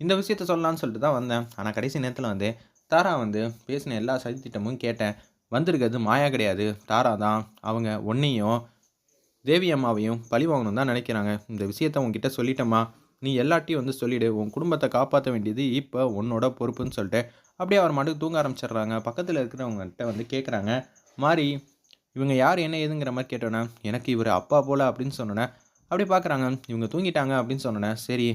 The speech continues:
ஆக வேண்டியதெல்லாம் நாங்க பார்த்துக்குறோம்" அப்படின்னு சொல்லிட்டு அட்ரஸ், ஃபோன் நம்பர் எல்லாம் கொடுத்துட்டு அப்படியே வந்து போறாங்க. வேக வேகமா வந்து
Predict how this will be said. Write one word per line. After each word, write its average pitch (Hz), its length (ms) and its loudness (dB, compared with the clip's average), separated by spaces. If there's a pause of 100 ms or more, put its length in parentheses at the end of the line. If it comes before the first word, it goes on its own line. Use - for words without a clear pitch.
(140)
ஆக 120 220 0
வேண்டியதெல்லாம் 113 500 -2
நாங்க 110 200 0
பார்த்துக்குறோம்" 107 500 -2 (340)
அப்படின்னு 170 280 2
சொல்லிட்டு 123 240 2
அட்ரஸ், 123 420 0
ஃபோன் 127 260 -8
நம்பர் 113 240 -2
எல்லாம் 120 220 0
கொடுத்துட்டு 107 360 -2
அப்படியே 139 280 0
வந்து 127 180 -4
போறாங்க. 123 320 0 (1000)
வேக 160 260 0
வேகமா 127 340 -4
வந்து 110 240 -2